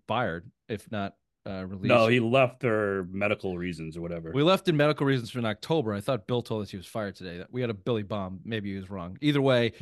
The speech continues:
Speaker 1: he's not expected back in twenty twenty-four. Uh, no shock there. I'll stop there. The offensive side of the football, which is dead last in the, in the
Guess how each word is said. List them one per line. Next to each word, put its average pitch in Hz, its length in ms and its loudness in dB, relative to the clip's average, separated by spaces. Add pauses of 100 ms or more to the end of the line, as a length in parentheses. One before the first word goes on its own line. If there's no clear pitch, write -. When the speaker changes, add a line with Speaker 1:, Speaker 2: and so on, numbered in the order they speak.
Speaker 1:
he's 127 180 0
not 135 160 2
expected 123 460 -2
back 110 280 -2
in 101 60 -8
twenty 110 260 -4
twenty-four. 104 680 -6 (380)
Uh, 92 320 -6
no 110 220 -2
shock 101 420 -6
there. 110 240 -2 (280)
I'll 160 140 6
stop 208 400 2
there. 185 300 6
The 165 440 0 (120)
offensive 175 600 -2
side 160 220 2
of 147 60 0
the 135 60 -2
football, 131 480 0
which 123 180 -4
is 117 200 -4
dead 135 300 0
last 135 400 -2
in 139 120 -2
the, 135 180 -4
in 135 100 -2
the 131 160 -2